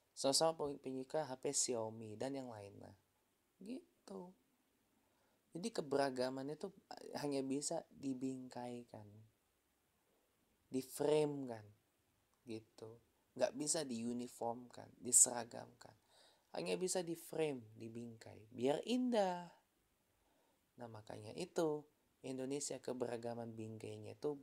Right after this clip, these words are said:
Pancasila Bhinneka Tunggal Ika. Itu, ya. Keberagaman tuh hanya bisa dibingkai, bukan diseragamkan,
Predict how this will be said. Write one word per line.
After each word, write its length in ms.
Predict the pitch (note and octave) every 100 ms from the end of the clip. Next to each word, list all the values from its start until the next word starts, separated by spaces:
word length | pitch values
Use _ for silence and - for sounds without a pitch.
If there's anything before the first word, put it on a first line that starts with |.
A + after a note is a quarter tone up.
| -
Pancasila 760 | A2+ G#2+ G#2 - G#2+ A2 C3
Bhinneka 460 | B2 A2 G#2 - -
Tunggal 320 | - G#2 -
Ika. 340 | C#3 - A#2 A#2 A#2+ _ _ _ _ _ _ _ - -
Itu, 800 | A#2 A#2+ - - A2+ G#2 G#2 G#2 G#2+ - _ _ _
ya. 220 | - C#3 - _ -
Keberagaman 640 | D3+ D3+ D3+ D3 D3+ D#3
tuh 120 | F3+ F#3
hanya 200 | E3 D3+
bisa 240 | D3 D3
dibingkai, 800 | C#3 C#3 D3+ D#3 D3 C#3+ B2 A2+ A2 _ _ _ _ _
bukan 260 | C3 - C3 B2
diseragamkan, 960 | - C3 A#2+ A2+ A2+ G#2+ A2+ - G#2+